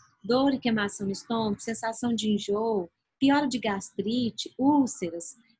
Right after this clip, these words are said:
diarreia, prisão de ventre no intestino, na garganta, sensação de nó na garganta, irritação na garganta, é, infecção de amígdala, é,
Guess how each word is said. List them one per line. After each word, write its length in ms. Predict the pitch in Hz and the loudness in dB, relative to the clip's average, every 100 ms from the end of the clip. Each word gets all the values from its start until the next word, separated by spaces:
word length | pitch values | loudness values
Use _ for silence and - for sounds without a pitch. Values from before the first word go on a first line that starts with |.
| - | -2
diarreia, 800 | 277 269 240 233 240 254 214 196 | 4 4 4 2 4 6 4 -2
prisão 320 | - 214 247 254 | -6 -4 -2 -2
de 140 | 240 | -2
ventre 500 | 196 208 233 240 220 | -4 -2 -2 -2 0
no 80 | 208 | 2
intestino, 1000 | 202 - 185 - - 226 247 233 180 165 _ _ _ 226 - | 2 0 -4 -4 -2 0 2 2 0 -4 _ _ _ -12 -2
na 80 | 254 | 2
garganta, 720 | 262 269 240 233 220 190 202 | 4 2 2 0 0 -2 -6
sensação 540 | 240 226 233 226 254 | -8 -4 -4 -2 -2
de 140 | 240 226 | 0 0
nó 140 | 214 | 0
na 120 | 208 | 0
garganta, 840 | 190 185 185 208 233 226 208 - 175 _ _ _ _ - | 0 -2 -4 -4 -2 -2 -4 -8 -14 _ _ _ _ 2
irritação 1200 | 277 311 - 254 233 - 226 240 254 226 190 170 _ _ _ - 220 | 6 6 4 2 2 0 0 2 2 2 -2 -6 _ _ _ -6 -2
na 100 | 220 | 2
garganta, 880 | 214 202 208 240 262 220 202 185 175 _ _ _ | 2 2 2 2 4 2 -2 -6 -10 _ _ _
é, 80 | 226 | -2
infecção 520 | 240 302 285 - 302 | 0 0 -2 0 4
de 100 | 277 | 4
amígdala, 880 | 262 214 214 233 269 247 196 190 175 - _ _ _ - | 4 4 4 4 4 2 0 -4 -4 -12 _ _ _ -4
é, 680 | 220 226 220 208 190 185 165 | 2 2 2 0 -2 -4 -10